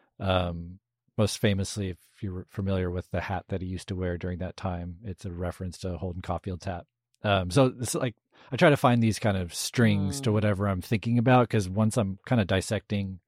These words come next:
Speaker 1: a project, the themes of that album, I'm really trying to, like, just immerse myself in all ways. So film and, and books especially, I'll try to find. So, like, last season, um, I picked up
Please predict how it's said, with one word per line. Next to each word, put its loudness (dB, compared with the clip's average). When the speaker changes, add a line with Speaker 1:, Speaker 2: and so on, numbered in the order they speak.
Speaker 1:
a -8
project, 2
the -4
themes 4
of 4
that 2
album, 0
I'm -2
really 0
trying -4
to, -4
like, -4
just -6
immerse -6
myself -6
in -4
all 0
ways. -2
So -6
film -2
and, -8
and -8
books -6
especially, -6
I'll -4
try -8
to -8
find. -6
So, -2
like, 0
last 2
season, -6
um, -2
I -10
picked -8
up -4